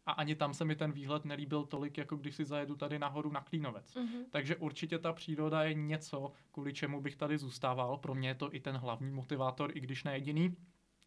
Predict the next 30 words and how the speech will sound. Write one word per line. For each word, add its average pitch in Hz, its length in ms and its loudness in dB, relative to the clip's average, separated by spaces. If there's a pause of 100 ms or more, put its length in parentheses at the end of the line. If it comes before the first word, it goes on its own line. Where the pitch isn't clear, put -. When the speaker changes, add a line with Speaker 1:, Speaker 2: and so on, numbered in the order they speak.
(240)
Speaker 1:
Dále, 156 280 10
co 196 120 0
bych 190 160 4
řekl, 170 340 2 (440)
tak 143 160 -2
jsou 170 120 2
tady 185 280 2 (280)
příležitosti. 147 920 0 (160)
Já 135 120 4
jsem 185 160 4
říkal, 190 260 4
že 196 120 2
tady 196 200 0
chybí 208 280 -2
pracovní 147 420 0
příležitosti. 143 760 -2 (320)
To 165 80 2
je 190 120 6
pravda. 147 400 2 (340)
Chybí 175 260 2
tady 180 220 4
příležitosti 160 640 0
pro 160 220 -2 (160)
lidi, 139 260 2
co 151 140 -4
si 151 140 -2
chtějí 143 240 -4
najít 143 260 -2
zaměstnání. 117 720 -4 (320)
Ale 156 320 6